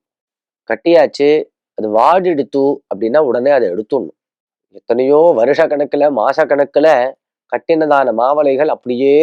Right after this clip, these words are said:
இருந்துன்னு இருக்கும். அதை எடுக்கலாமா, எடுக்கக்கூடாதா அப்படிங்கிறது சந்தேகமாவே இருக்கும். அப்படி இல்ல, ஒரு வாரத்துக்கு மேல எப்படி தாங்கும் மாவளை?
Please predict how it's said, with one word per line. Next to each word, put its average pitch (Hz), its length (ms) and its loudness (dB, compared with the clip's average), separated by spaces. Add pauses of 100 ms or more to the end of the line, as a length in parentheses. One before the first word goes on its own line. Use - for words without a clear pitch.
இருந்துன்னு 147 340 0
இருக்கும். 107 220 -4 (580)
அதை 131 300 2
எடுக்கலாமா, 123 560 0 (100)
எடுக்கக்கூடாதா 123 760 0 (260)
அப்படிங்கிறது 156 680 -2
சந்தேகமாவே 156 680 0
இருக்கும். 127 260 -6 (120)
அப்படி 104 280 -12
இல்ல, 113 120 -4 (420)
ஒரு 143 340 0
வாரத்துக்கு 175 580 2
மேல 180 280 4
எப்படி 170 200 -2 (100)
தாங்கும் 147 400 2 (380)
மாவளை? 139 360 2